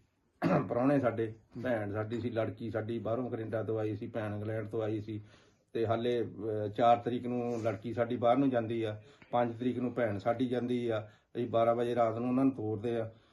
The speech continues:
ਤੇ ਜ-, ਸਵੇਰ ਨੂੰ ਛੇ ਵਜੇ ਇਹ ਉੱਠਦੇ ਆ ਤੇ ਇਹ ਆਪਣੇ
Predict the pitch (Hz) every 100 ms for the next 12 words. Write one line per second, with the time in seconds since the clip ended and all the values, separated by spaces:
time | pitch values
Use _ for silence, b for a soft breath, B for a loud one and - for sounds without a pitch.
0 | b _ - 110 101 95 90 - 69 -
1 | - - 123 127 127 127 110 - 123 123
2 | 123 127 117 120 117 - _ _ _ _
3 | _ _ _ - _ _ _ - 127 120
4 | 131 135 127 107 B B B - 113 117
5 | 123 127 117 120